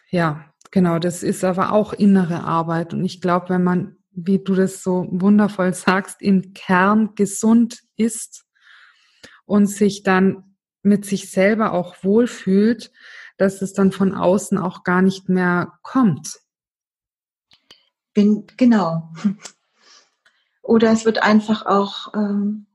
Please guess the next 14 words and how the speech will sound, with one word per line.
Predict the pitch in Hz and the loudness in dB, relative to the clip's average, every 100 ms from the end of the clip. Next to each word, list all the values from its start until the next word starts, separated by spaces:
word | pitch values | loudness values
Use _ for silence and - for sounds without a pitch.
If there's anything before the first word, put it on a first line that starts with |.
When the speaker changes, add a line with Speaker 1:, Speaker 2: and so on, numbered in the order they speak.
| _ - | _ -6
Speaker 2:
es | 208 - | -6 0
berührt | 214 226 247 - | 2 4 2 2
uns | 208 - | -2 0
nicht | 208 208 | -2 0
mehr | 202 190 | 0 0
auf | 190 | -2
einen, | 123 190 185 - | -4 -4 -4 -10
so | - 226 - 202 | -18 -8 -4 -2
wie | 208 | -2
es | 202 | -4
vielleicht | - 202 196 196 | -2 0 0 0
mal | 190 185 | -2 -2
berührt | 190 196 190 - | -4 -4 -6 -4
hat. | 202 - | -8 -10